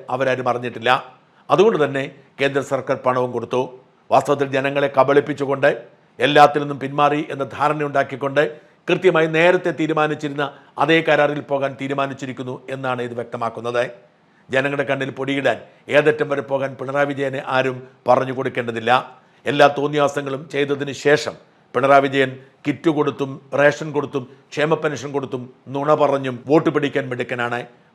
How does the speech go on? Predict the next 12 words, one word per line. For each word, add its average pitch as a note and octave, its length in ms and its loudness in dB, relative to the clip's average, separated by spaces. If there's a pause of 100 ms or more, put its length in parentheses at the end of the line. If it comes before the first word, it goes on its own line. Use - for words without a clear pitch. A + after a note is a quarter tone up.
ആ C3+ 140 4
മിടുക്ക് C3+ 380 -4
തന്നെയാണ് B2 340 -2 (200)
പിണറായി C3 340 0 (120)
ഇവിടെയും B2 360 -4
കാണിച്ചത്. A#2+ 380 -2 (520)
വാസ്തവത്തിൽ C3 420 0 (240)
ഇതൊക്കെ C3 300 -2
അറിഞ്ഞുകൊണ്ട് D3 560 -2
തന്നെ C3 180 -2 (380)
ജനങ്ങളുടെ C#3+ 340 0
മുമ്പിൽ C#3+ 200 -8